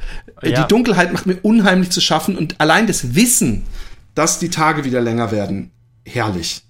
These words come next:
Speaker 1: Und, und der Sommer <laughs> kommt sozusagen ganz, ganz, ganz kleinen Schritten. Und, äh, letztes Jahr zu diesem Jahr, ich werd da irgendwann, ich hoffe, wir können da einfach mal eine Folge drüber machen, aber, äh, äh, zu, zu gegebener Zeit, aber ich glaub, letztes Jahr mein, mein, äh, äh,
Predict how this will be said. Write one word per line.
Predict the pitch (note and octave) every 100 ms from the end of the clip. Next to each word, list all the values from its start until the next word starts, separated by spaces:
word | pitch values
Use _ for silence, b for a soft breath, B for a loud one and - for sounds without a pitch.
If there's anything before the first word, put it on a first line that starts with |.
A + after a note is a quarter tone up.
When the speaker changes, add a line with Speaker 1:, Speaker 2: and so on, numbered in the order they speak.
| _
Speaker 1:
Und, | C3+ C#3+
und | C#3+
der | C#3+
Sommer | C3 C3+ E3+ C#3
<laughs> | -
kommt | - C4+ A3
sozusagen | - D#4+ G#3+ C4 F#3 D3+ C#3 D3 -
ganz, | - - E4+ - - -
ganz, | D4 C#4+ - -
ganz | - D4+ -
kleinen | C4 C4+
Schritten. | - G3 - B3+ B B B F#3+ _
Und, | E3+ E3+ F#3 F3+ -
äh, | D#3+ D3+ C3 -
letztes | - F3 - - F#3 -
Jahr | D#3+ D#3 D#3 - -
zu | C#3
diesem | A#2 F#3+ A3 G#3
Jahr, | G3
ich | -
werd | G#3 A3
da | G#3+
irgendwann, | G3+ F#3+ F3+ E3+
ich | - -
hoffe, | -
wir |
können | D#3 D3
da | C#3+
einfach | C3+
mal | C3+
eine | G#2
Folge | - B2 F3
drüber | A#2 A#2 G#2+
machen, | G#2+ G2+ A#2
aber, | A#2 A#2 B B B _
äh, | A#2+ A#2 A2+ A2+ A2
äh, | G#2+
zu, | - C3+ A#2+
zu | -
gegebener | A#2 A#2+ C3+
Zeit, | C3 E3
aber |
ich | D#3
glaub, | D#3+ D3
letztes | D#3+ F3+ - C#3+
Jahr | C#3+ C3+ C#3 B B B
mein, | B2+ B2+ B2+ B2+ B2+ -
mein, | B2+ A#2+ A#2+ A#2 A#2 -
äh, | A2+ A2+ - B2+ A#2+
äh, | -